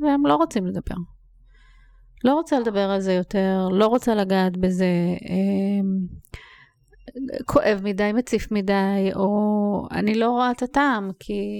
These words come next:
אני יודעת מה אתה חושב, אתה יודע מה אני חושבת, וזהו. אמ,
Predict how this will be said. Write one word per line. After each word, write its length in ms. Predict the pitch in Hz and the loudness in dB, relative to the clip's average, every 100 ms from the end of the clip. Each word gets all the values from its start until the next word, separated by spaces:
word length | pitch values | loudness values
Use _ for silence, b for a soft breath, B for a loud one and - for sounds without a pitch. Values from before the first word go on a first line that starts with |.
| 208 214 247 - - | -10 -14 -16 -18 -14
אני 160 | - 214 | -8 -6
יודעת 320 | 214 254 277 | -2 -2 -2
מה 120 | 220 | -4
אתה 160 | 185 185 | -4 -8
חושב, 440 | - 185 196 185 | -8 -8 -6 -6
אתה 160 | 190 208 | -2 -2
יודע 260 | 208 214 | 0 0
מה 180 | 208 202 | 0 0
אני 140 | 190 180 | 0 -2
חושבת, 520 | 180 175 185 180 190 - B B B B B B _ _ _ _ | -2 -2 -2 0 -2 -8 B B B B B B _ _ _ _
וזהו. 320 | 202 202 302 339 - - - - - _ _ _ _ _ _ _ _ _ _ _ _ _ _ - B B B B - | 0 2 2 0 -8 -18 -16 -16 -18 _ _ _ _ _ _ _ _ _ _ _ _ _ _ -12 B B B B -8
אמ, 920 | 208 202 190 185 185 190 190 196 202 | -4 -2 -2 -4 -6 -8 -8 -10 -12